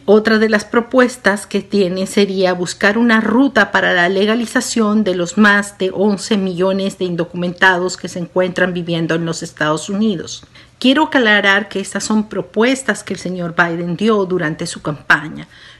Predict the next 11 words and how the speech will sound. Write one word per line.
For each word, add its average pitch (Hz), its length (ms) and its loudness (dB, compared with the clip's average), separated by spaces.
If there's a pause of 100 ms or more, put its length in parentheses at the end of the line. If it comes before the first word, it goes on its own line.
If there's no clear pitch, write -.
No 208 200 2
significa 208 760 -2
que 190 100 -4
vayan 180 300 -2
a 165 120 -2
ser, 240 400 0
que 196 100 -6
vayan 165 300 -4
a 151 100 -2
ocurrir. 175 640 -2 (380)
Entonces, 202 920 -4